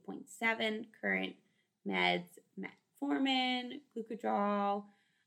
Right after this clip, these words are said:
um, lab results, A one C of thirteen point nine, fasting blood glucose of three fifty-six. The physician puts in a referral that states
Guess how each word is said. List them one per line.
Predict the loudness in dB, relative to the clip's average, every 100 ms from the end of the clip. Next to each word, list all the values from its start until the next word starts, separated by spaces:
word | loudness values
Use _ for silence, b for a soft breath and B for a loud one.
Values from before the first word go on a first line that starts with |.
| -2
um, | 0 0 -4 -10 _ -2
lab | 4 6 6 4
results, | -2 0 0 2 0 -4 -10 -20 _ _ -4
A | -2
one | -2 -4
C | -8 -8 -10
of | -10
thirteen | -12 -12 -10 -12 -12
point | -12 -14 -8
nine, | -4 0 2 4 2 0 -2 -4 -8 B B B _ 2
fasting | 2 2 -2 -4 -2
blood | -6 -8 -6
glucose | -6 -2 2 4 2 -2 -12
of | -14 _ -18
three | -12 -10 -10 -12 -16 _ _ _ -6
fifty-six. | -6 -6 -12 -12 -4 0 0 -2 -16 -20 -20 _ _ _ _ _ -6
The | -2 2
physician | 2 2 2 2 0 0
puts | -4 -2
in | 0 0
a |
referral | -2 -6 -2 0 2 2 2
that | -2 -4
states | -6 -4 -6 -10